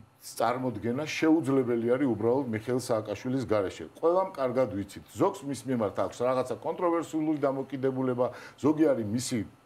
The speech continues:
თავდადებული მომხრე, მაგრამ ყველამ კარგად ვიცით, რომ მიხეილ სააკაშვილი დღეს არის ყველაზე დიდი ფიგურა ოპოზიციურ ფლანგზე და ასევე ჩვენ კარგად ვიცით, რომ მიხეილ სააკაშვილის პირდაპირი ჩართულობის გარეშე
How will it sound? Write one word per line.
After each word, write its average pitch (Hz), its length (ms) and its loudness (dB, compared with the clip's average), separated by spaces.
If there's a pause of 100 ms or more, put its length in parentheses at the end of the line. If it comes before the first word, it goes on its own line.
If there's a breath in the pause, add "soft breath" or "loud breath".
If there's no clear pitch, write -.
(220)
თავდადებული 156 680 2
მომხრე, 147 420 0 (300 loud breath)
მაგრამ 160 260 2 (100)
ყველამ 151 240 2
კარგად 127 380 0
ვიცით, 110 340 -8
რომ 95 160 0 (280 loud breath)
მიხეილ 147 320 2
სააკაშვილი 113 600 -2
დღეს 120 320 -2
არის 127 260 0
ყველაზე 151 640 2 (140)
დიდი 117 320 -4
ფიგურა 120 500 -2 (140)
ოპოზიციურ 110 600 -4
ფლანგზე 135 400 0 (320 loud breath)
და - 120 0
ასევე 139 360 -2
ჩვენ 123 200 -4
კარგად 110 360 0
ვიცით, 95 320 -10
რომ 85 200 -6
მიხეილ 170 320 0
სააკაშვილის 135 680 0 (420 loud breath)
პირდაპირი 156 600 0
ჩართულობის 127 640 0
გარეშე 98 460 0